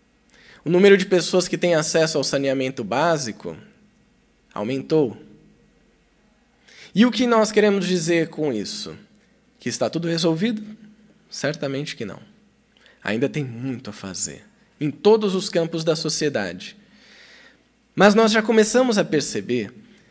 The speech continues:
que existem princípios e valores que estão se modificando, que estão atualizando, que a nossa conduta no dia a dia,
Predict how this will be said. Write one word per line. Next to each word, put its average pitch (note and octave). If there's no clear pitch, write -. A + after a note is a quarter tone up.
que A#3+
existem A#3+
princípios A3
e F#3
valores D#3
que -
estão F3
se F3
modificando, F3
que -
estão G#3+
atualizando, F#3+
que G3+
a G3+
nossa A3+
conduta G#3
no C#3
dia C3
a G#2
dia, A2